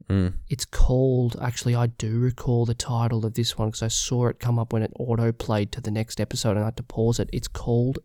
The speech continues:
Speaker 2: Justice. And I'm, I'm, and I'm
Speaker 1: Justice.
Speaker 2: going to read the, the, uh, the Netflix,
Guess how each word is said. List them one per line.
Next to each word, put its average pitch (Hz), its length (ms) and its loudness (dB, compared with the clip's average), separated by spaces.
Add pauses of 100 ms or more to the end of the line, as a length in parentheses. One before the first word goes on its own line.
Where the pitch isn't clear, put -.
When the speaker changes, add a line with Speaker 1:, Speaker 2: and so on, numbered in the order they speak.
(120)
Speaker 2:
Justice. - 880 -4 (1080)
And 123 120 -2
I'm, 107 60 0
I'm, 98 80 -6
and - 80 -6
I'm 110 60 -2
Speaker 1:
Justice. 117 480 2
Speaker 2:
going 123 240 4
to - 140 -4
read 120 300 0
the, 113 280 2 (480)
the, 117 220 2
uh, 110 140 -2
the 117 120 -4
Netflix, 117 880 0